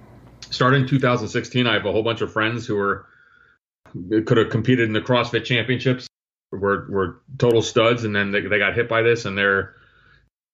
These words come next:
they're, they're medically retired. They walk with a service dog. Um, they've, they've, they've gone blind in one eye.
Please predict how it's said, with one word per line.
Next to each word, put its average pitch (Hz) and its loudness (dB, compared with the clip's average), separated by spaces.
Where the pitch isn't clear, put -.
they're, 98 2
they're 98 0
medically 110 2
retired. 110 2
They 101 2
walk 107 2
with 101 -2
a 95 -8
service 110 0
dog. 107 2
Um, 95 -2
they've, 87 0
they've, 90 0
they've 98 2
gone 101 2
blind 104 2
in 101 0
one 101 0
eye. 95 0